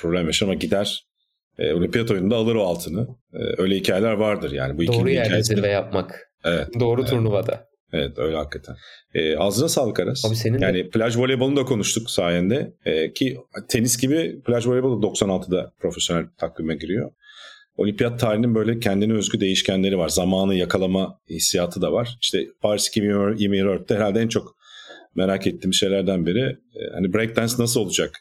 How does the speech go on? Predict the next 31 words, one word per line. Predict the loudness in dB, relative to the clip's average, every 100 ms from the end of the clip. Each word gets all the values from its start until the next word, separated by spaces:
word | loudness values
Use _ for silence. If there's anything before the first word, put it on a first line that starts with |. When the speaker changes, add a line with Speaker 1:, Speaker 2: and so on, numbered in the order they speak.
| _
Speaker 1:
Mesela | 0 2 2
bir | 2
önceki | 2 2 2
olimpiyatta | 2 0 2 0
da |
surf | 2 2 2
nasıl | 0 2 0
olacak | 2 0 0
diyorduk. | -4 0
Surf | 0 0
nasıl | 0 0
adapte | 0 -2 0 -2
olacak? | -2 -2 -4 -8 _ _ _ _ -20 -20 -4
Tokyo'da. | -2 0 0 2 0 -2 -4
Enteresan | -2 0 2 2 2
da | 2
surf'i | 2 0 0
izlemek | -2 0 0 0
ya |
da | 0
işte | 0 0
dağ | 0
tırmanışı, | 0 0 0 0 -2 -4 -6 -14 -10
e, | -10 -6 -2
şey, | -2 -2 -8 _ _ -2
duvar | 0 0
Speaker 2:
Kaykay. | 0 2
Speaker 1:
tırmanışı | 0 0
izlemek. | 0 -2 -4 -8 _ _ _
Kaykay. | -2 0 0 0 0 0
Hani, | 0 0